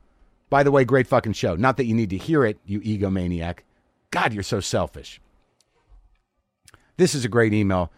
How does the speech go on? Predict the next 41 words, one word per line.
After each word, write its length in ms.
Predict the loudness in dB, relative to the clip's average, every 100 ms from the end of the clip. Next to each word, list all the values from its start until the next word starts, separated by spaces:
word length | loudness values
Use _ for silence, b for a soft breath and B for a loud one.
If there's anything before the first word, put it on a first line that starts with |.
| b
because 640 | -6 0 2 4 0 -6 -20 _ _ _ _ -6
this 180 | -4 -2
guy 360 | -4 -4 -6 -4
is 400 | -4 -4 -8 -14 -6
angry, 480 | -4 -2 -2 -4 -8 _ _ _ _ -2
uh, 360 | -2 -2 -6 -10
and 280 | -8 -8 -8
conflicted, 680 | -10 -4 -4 -2 -4 -6 -8
and, 160 | -10 -10 -12
and 240 | -10 -10 -10
I 60 |
love 260 | -4 -2 -2
it. 140 | -4 _ -6
And, 180 | -4 -2
and 180 | -2 -2
because 360 | -2 -2 -2
of 100 | -4
this 180 | -6 -6
one 360 | -4 -2 -2 -2
line, 340 | -4 -6 -10 _ _ _ _ _ _ _ _ _ _ _
"I 140 | 0 2
hope 240 | 4 2
because 460 | -2 0 2 2 -2
of 240 | -6 -6
this, 400 | -4 -4 -8 -12
Mars 560 | -4 0 2 2 0 -4
breaks 400 | -2 2 2 -2
from 240 | -4 -2
its 160 | -2 -4 -2
orbit 460 | 0 0 -2 -4 -6
and 140 | -6
destroys 580 | -6 -6 -4 0 0 0
this 220 | -6 -8
evolutionary 640 | -6 -4 -4 -4 -4 -4 -4
fart 380 | -4 -2 -2 -4
fuck 340 | -6 -4 -4
of 80 | -6
an 80 | -4
insensitive 600 | -6 -6 -8 -8 -10 -10
hellhole 420 | -8 -8 -8 -8
planet." 380 | -10 -10 -10